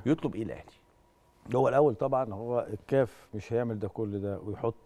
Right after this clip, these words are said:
Speaker 2: آه، البطولة المغرب على طبق من فضة ويجيب حكم قوي، ي-، فهيجيب حكم برضو إيه، لو الكفة مالت شوية، لأ، إحنا
Speaker 1: مم.
Speaker 2: بعد ما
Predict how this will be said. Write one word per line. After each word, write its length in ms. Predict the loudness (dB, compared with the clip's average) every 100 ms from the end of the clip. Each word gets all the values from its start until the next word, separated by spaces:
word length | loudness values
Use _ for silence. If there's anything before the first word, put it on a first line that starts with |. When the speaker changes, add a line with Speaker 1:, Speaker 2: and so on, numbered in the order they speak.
| -6
Speaker 2:
آه، 340 | -4 -2 -2 -4
البطولة 500 | -4 -4 0 2 2
المغرب 540 | 0 0 0 0 -2
على 160 | -2 0
طبق 240 | 2 2
من 140 | 0 -2
فضة 420 | 0 0 2 0 -4 -20 -20 -20 -16 -4
ويجيب 280 | -2 0 0
حكم 400 | 0 0 0 -2
قوي، 480 | 0 2 4 2 -2 -10
ي-، 640 | -8 -6 -4 -4 -4 -8 -10 -14 -20 -14
فهيجيب 420 | -6 0 2 2 2
حكم 380 | 2 2 2
برضو 320 | 2 2 2 2
إيه، 380 | 4 4 4 -4 -10 -16 -8
لو 240 | 0 2 2
الكفة 440 | 0 0 0 0
مالت 320 | 2 4 2
شوية، 400 | 0 0 2 4
لأ، 180 | 4 0 -2 _ _ -20
إحنا 260 | -10 -2 0
Speaker 1:
مم. 60 |
Speaker 2:
بعد 240 | 2 0 0
ما 160 | -4